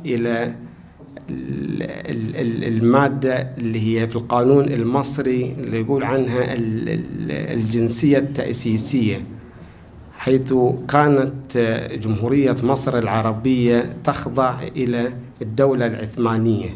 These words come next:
وانفصلت منها في عام ألف وتسعمائة وأربعة عشر،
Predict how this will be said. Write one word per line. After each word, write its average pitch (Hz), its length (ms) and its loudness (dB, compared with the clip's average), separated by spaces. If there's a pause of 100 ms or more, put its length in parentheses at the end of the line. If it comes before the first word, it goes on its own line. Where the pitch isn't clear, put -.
(680)
وانفصلت 120 1120 2
منها 139 300 4
في 117 200 -2
عام 117 340 -2
ألف 135 360 -2
وتسعمائة 117 640 0
وأربعة 120 640 -2
عشر، 117 400 0